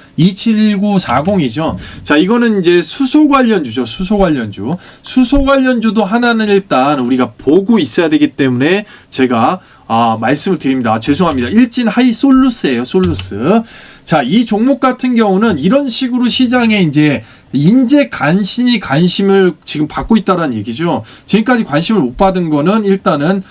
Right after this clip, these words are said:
실적 관련돼서 뭐 특이하게 튀어나갈 만한 지금 실적은 아니라는 얘기예요, 여러분들. 자, 그렇기 때문에 지금 인제서야 바닥에서 고개를 들고 거래량이 지금 쏟아붓고 있어요. 거래량 근데 앞단에 있는,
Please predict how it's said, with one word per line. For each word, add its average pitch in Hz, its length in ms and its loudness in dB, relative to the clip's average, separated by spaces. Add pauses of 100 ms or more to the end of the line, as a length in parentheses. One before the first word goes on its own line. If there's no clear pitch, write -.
(160)
실적 277 480 -2
관련돼서 208 680 0
뭐 135 240 0 (300)
특이하게 277 600 2
튀어나갈 294 720 0
만한 220 300 0
지금 151 200 -2
실적은 175 440 -2
아니라는 131 640 -2
얘기예요, 98 400 -6
여러분들. 95 540 -8 (360)
자, - 260 -6 (260)
그렇기 226 420 0
때문에 196 360 2
지금 156 420 -2
인제서야 220 640 2
바닥에서 151 600 -2
고개를 147 420 0
들고 151 500 0 (260)
거래량이 202 760 0
지금 156 320 -6
쏟아붓고 220 560 -2
있어요. 107 280 -6 (260)
거래량 214 440 2
근데 165 220 0
앞단에 214 560 0
있는, 190 420 2